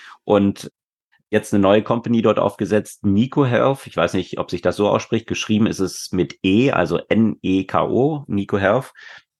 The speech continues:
Speaker 2: die sie etabliert haben und die jetzt schon eine Series A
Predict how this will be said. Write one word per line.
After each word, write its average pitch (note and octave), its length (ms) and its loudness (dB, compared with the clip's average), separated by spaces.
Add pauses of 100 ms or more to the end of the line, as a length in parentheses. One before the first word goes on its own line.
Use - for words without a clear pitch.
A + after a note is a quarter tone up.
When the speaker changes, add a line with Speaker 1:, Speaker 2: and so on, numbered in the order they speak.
(180)
Speaker 2:
die G#2 260 -2
sie G#2 460 0
etabliert G#2+ 520 0
haben A#2 440 0 (380)
und G#2 600 2
die G#2+ 60 0
jetzt A2 180 2
schon G#2+ 120 0
eine G#2+ 100 2
Series G2 400 0
A A2+ 320 2